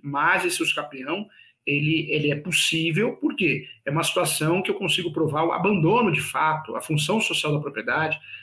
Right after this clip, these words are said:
Então, é um uso capião que vem contra a regra. Então, bem interessante também o estudo desse uso capião. Mais um uso capião que eu queria falar com você também importante, eu já falei de terras devolutivas, eu queria falar com você também sobre o uso capião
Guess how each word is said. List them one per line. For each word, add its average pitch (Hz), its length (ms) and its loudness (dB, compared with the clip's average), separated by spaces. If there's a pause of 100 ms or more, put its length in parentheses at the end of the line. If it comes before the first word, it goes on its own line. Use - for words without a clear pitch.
(120)
Então, 170 360 -2
é 156 80 -2
um 170 160 2
uso 175 140 2
capião 180 320 2
que 247 140 -4
vem 175 280 0
contra 214 480 -2 (360)
a - 120 4
regra. 196 560 2
Então, 165 220 -6
bem 180 140 0
interessante 208 540 0
também 175 200 0
o 180 60 2
estudo 151 240 0
desse 160 180 0
uso 151 100 2
capião. 170 320 -2 (760)
Mais 285 300 2
um 262 80 4
uso - 120 2
capião 165 260 0
que 151 100 -4
eu 165 60 2
queria 151 60 -2
falar 151 200 -2
com 147 160 -4
você 147 240 -2
também 143 240 -8
importante, 180 680 -2 (640)
eu 151 60 -2
já 151 160 2
falei 156 160 0
de 147 60 -2
terras 143 200 0
devolutivas, 160 680 0 (520)
eu 151 80 -2
queria 190 180 0
falar 202 220 0
com 208 120 -2
você 180 340 2
também 185 600 0 (640)
sobre 175 320 2
o 170 80 6
uso 185 220 4
capião 175 520 0